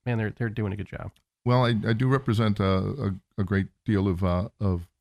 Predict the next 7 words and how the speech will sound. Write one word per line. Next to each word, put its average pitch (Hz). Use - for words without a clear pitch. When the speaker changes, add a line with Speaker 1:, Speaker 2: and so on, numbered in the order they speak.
Speaker 2:
of 95
tenants 95
that 92
are 92
out 98
there. 92
And, 95